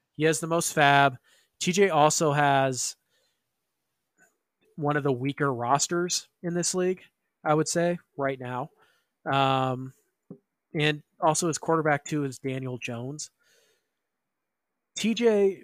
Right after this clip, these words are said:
for him not to throw down a hundred and one dollars, uh, which would have won him the player, to get a third quarterback who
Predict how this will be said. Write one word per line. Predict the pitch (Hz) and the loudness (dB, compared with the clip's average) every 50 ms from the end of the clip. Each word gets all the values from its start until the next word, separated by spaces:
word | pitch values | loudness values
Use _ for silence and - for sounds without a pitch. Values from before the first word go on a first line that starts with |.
| - _ _ | -20 _ _
for | - 165 160 | 0 2 2
him | 175 202 190 - | 2 2 0 0
not | 180 165 170 165 | 4 4 4 2
to | 175 | 2
throw | 151 - 160 156 151 | -2 2 4 4 4
down | 151 151 143 143 139 139 139 135 131 143 - - _ _ _ _ _ _ _ | 4 4 2 2 2 0 0 -2 -6 -10 -18 -20 _ _ _ _ _ _ _
a | - 147 | -4 -2
hundred | 135 151 151 151 139 139 143 139 139 | 0 0 0 0 0 -2 -2 -2 -2
and | 135 127 127 | -6 -8 -8
one | 127 127 131 131 131 127 123 | -6 -6 -6 -6 -8 -10 -12
dollars, | 131 123 123 127 120 113 110 117 131 139 - - - - _ _ _ _ _ _ _ _ | -12 -10 -8 -8 -10 -10 -14 -18 -14 -12 -12 -12 -12 -14 _ _ _ _ _ _ _ _
uh, | 160 131 127 127 123 120 120 120 120 120 | -6 -4 -2 -2 -2 -2 -4 -4 -4 -4
which | 117 131 127 - 139 | -4 -4 -4 -2 -4
would | 139 135 | -4 -4
have | 120 117 | -4 -6
won | 123 127 127 123 | -8 -8 -8 -8
him | 117 127 123 120 120 120 - _ _ _ _ | -10 -10 -12 -12 -14 -16 -18 _ _ _ _
the | 127 | -14
player, | - - - 131 127 120 113 117 123 131 - _ _ _ _ _ _ _ _ _ _ _ _ _ _ _ | -12 -6 -4 -4 -4 -4 -4 -8 -10 -10 -12 _ _ _ _ _ _ _ _ _ _ _ _ _ _ _
to | - - 165 143 | -4 -2 0 -2
get | 127 - - 151 160 160 170 - - _ _ _ _ _ _ _ _ _ - | -2 -2 2 2 4 4 2 0 -6 _ _ _ _ _ _ _ _ _ -6
a | 160 139 135 135 131 123 120 | -4 -2 -2 -2 -2 -4 -6
third | - _ - 160 165 170 165 143 - | -10 _ 0 2 4 4 2 0 -4
quarterback | - - 156 156 151 151 143 139 139 135 135 135 131 131 - - | 0 2 2 2 4 2 0 0 0 0 0 -2 -2 -4 -8 -12
who | - 143 135 131 127 127 131 - | -8 -6 -6 -4 -4 -6 -6 -8